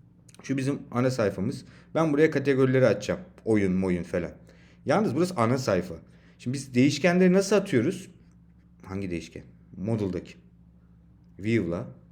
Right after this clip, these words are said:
Ama view U R L'e bağlı.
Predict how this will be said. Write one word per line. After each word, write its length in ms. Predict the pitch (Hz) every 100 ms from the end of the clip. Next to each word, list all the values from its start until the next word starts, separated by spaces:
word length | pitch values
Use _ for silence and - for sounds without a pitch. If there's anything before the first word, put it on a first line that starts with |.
| _ - - _ - _ _ - - _ - -
Ama 160 | 123
view 320 | 123 175 127 123
U 140 | 127
R 100 | 139
L'e 120 | 165
bağlı. 300 | 107 85 78